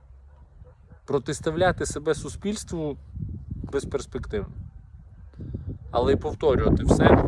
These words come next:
не потрібно. Саме тут демонструємо нашу стійкість з одного боку і нашу гнучкість з іншого.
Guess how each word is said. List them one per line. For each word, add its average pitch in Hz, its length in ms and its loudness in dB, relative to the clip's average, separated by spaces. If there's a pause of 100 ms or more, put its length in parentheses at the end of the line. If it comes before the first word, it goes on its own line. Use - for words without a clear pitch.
(120)
не - 100 6
потрібно. - 1160 2
Саме - 320 4
тут - 500 4
демонструємо - 800 0 (960)
нашу 139 320 -2
стійкість 165 760 -4
з 131 120 -4
одного 160 380 0
боку 170 400 -6 (520)
і 127 60 -8
нашу 143 340 0
гнучкість - 720 -6
з - 120 2
іншого. - 400 0